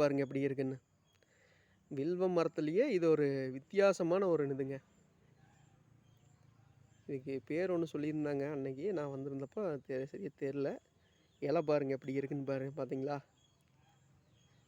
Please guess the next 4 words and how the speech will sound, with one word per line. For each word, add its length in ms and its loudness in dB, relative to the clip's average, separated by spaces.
ரொம்ப 320 -2
விசேஷமான 560 2
மரங்களாமா. 460 0
வந்தா 220 -2